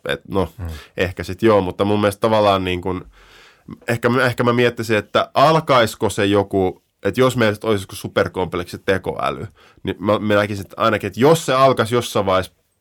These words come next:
Speaker 1: niin kuin me, jo-, kysyä tällaisia kysymyksiä, sikäli kun me nyt voitaisiin
Speaker 2: Mm.
Speaker 1: jotenkin saada niin kuin jotenkin nähdä, että se, että
Speaker 2: Mm.
Speaker 1: jos se alkaisi silleen, että mitä vittua, miksi, miksi mä oon tässä tai mistä mä tähän tulin, niin mä luulen, että se, joku semmoinen voisi varmaan olla aika hyvä niin kuin näyttö sen puolesta, että ehkä sillä tekoälyllä sit oikeasti olisi joku tietoisuus.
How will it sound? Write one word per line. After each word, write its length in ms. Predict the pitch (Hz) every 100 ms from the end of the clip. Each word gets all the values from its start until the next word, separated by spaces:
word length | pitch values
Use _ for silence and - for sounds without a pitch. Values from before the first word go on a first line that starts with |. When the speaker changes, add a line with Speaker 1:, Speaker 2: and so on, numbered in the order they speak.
| _ _ _ _ -
Speaker 1:
niin 200 | 95 90
kuin 120 | 95
me, 140 | 110
jo-, 160 | 107 113 - 71 -
kysyä 320 | 131 127 107
tällaisia 460 | - 104 92 92
kysymyksiä, 640 | 85 113 107 85 82 - 80
sikäli 340 | 90 87 85
kun 100 | 85
me 80 | 85
nyt 140 | 82
voitaisiin 240 | - 107 107
Speaker 2:
Mm. 40 |
Speaker 1:
jotenkin 180 | 90 -
saada 240 | 90 87 85
niin 200 | 85 -
kuin 120 | 73
jotenkin 420 | 78 90 82 80 _ -
nähdä, 360 | 92 87 82
että 120 | 82
se, 80 | - -
että 200 | 85 87
Speaker 2:
Mm. 60 | 98
Speaker 1:
jos 180 | 113 113
se 80 |
alkaisi 280 | 131 123 113
silleen, 260 | 113 98 98
että 120 | 117 147 -
mitä 280 | 110 -
vittua, 320 | 123 - - 110
miksi, 380 | 160 - - _ _ -
miksi 240 | 143 143
mä 120 | 117 107
oon 140 | 90
tässä 260 | 107 95 -
tai 120 | 98
mistä 220 | 123 123
mä 60 | 101
tähän 260 | 92 87
tulin, 320 | 85 92 87 87 - _ - - - _
niin 80 | -
mä 60 | 98
luulen, 140 | 104
että 120 | 101
se, 140 | - 123
joku 180 | 113 110
semmoinen 400 | 131 117 104 90
voisi 200 | 95 92
varmaan 400 | 95 90 87 87
olla 280 | 85 85 78
aika 220 | 82 85
hyvä 280 | 92 85 80
niin 200 | 78 71
kuin 140 | 82
näyttö 340 | 82 78 - 104
sen 180 | 67
puolesta, 400 | - 60 55 -
että 140 | _ -
ehkä 180 | 98 104
sillä 180 | -
tekoälyllä 440 | - - - - -
sit 120 | -
oikeasti 440 | - 92 - - -
olisi 140 | -
joku 120 | -
tietoisuus. 640 | - - - - - -